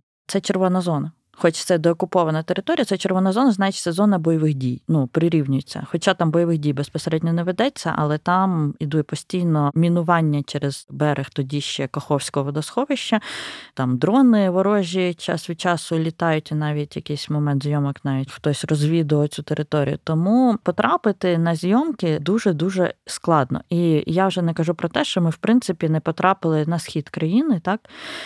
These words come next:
де якраз ідуть найбільші бойові дії,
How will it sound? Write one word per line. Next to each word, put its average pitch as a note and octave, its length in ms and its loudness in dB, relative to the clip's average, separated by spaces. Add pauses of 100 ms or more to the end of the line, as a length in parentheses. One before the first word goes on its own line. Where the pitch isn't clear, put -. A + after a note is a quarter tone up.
(260)
де E3+ 500 2
якраз E3+ 520 0
ідуть D#3 260 -2
найбільші D3+ 560 -2
бойові C#3+ 340 -2
дії, F3 480 -2